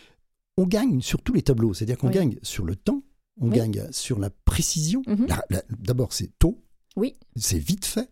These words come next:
Speaker 2: Oui.
Speaker 1: avec une précision très importante au point de vue génétique, c'est-à-dire
Speaker 2: Mhm.
Speaker 1: extrêmement précis,
Speaker 2: Mhm.
Speaker 1: et on met en trai-, on met le traitement en
Speaker 2: Qui est
Speaker 1: place
Speaker 2: personnalisé.
Speaker 1: immédiatement et qui est totalement personnalisé. Ce qui, voilà, ce qui fait qu'on gagne un temps fou, et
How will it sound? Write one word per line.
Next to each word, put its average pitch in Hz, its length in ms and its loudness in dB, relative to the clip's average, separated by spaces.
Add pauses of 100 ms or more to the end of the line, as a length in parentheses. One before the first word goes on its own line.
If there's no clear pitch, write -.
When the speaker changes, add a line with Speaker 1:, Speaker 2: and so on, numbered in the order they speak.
(140)
Speaker 2:
Oui. 233 140 0 (240)
Speaker 1:
avec 110 240 0
une 95 120 0
précision 135 560 4
très - 400 2
importante 139 640 -2 (380)
au 156 80 4
point 139 180 2
de 107 40 0
vue 117 100 2
génétique, 107 500 0
c'est-à-dire - 400 0
Speaker 2:
Mhm. 262 60 -2 (100)
Speaker 1:
extrêmement 127 760 2
précis, - 600 0
Speaker 2:
Mhm. 214 220 2 (260)
Speaker 1:
et 208 140 2
on 190 80 2
met 180 140 2
en 175 140 0
trai-, 151 340 -2
on 131 100 4
met 127 160 4
le 110 100 2
traitement - 480 -2
en 113 60 -2
Speaker 2:
Qui - 100 0
est - 40 6
Speaker 1:
place 170 80 2
Speaker 2:
personnalisé. 220 440 4 (140)
Speaker 1:
immédiatement 175 380 0
et 160 140 4
qui 117 180 0
est 139 200 -2
totalement 135 460 0
personnalisé. 98 760 -2 (340)
Ce - 100 -6
qui, - 180 -18
voilà, - 240 -8 (140)
ce - 80 -14
qui 82 100 -8
fait 151 160 2
qu'on 98 320 -6
gagne 113 260 0
un 80 60 -8
temps 80 140 -8
fou, - 260 -2
et 123 160 0